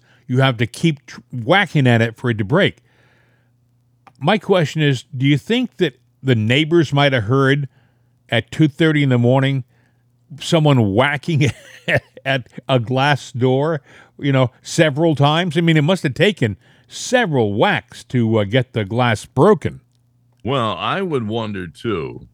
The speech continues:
Speaker 2: You know, okay, she's a politician.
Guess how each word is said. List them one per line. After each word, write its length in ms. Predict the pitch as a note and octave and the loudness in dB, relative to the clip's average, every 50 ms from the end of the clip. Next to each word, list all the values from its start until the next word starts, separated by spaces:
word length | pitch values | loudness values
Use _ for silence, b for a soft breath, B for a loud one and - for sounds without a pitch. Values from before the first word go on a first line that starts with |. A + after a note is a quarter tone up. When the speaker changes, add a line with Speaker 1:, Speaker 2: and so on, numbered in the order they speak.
| _ _ | _ _
Speaker 2:
You 180 | - F3 F3+ D#3 | -16 -12 -10 -8
know, 360 | B2+ A#2+ A#2+ A#2+ A#2+ A#2 G#2+ - - | -6 -6 -6 -8 -8 -10 -14 -14 -12
okay, 560 | - A#2 A#2+ G2 - F2+ D#2+ D2+ D2 D#2 E2+ - _ _ _ _ _ _ _ - | -8 -8 -8 -6 -6 -6 -6 -4 -6 -8 -10 -12 _ _ _ _ _ _ _ -14
she's 160 | - D2+ C2+ | -14 -12 -12
a 60 | D#2 | -14
politician. 1000 | - - F#2+ F#2 F#2+ G2+ G2 F2 - A#2 A2 G2+ - - G2+ G2 G2+ G#2 G2 F#2 | -12 -8 -6 -6 -6 -6 -8 -8 -8 -8 -8 -8 -10 -12 -12 -10 -10 -10 -10 -12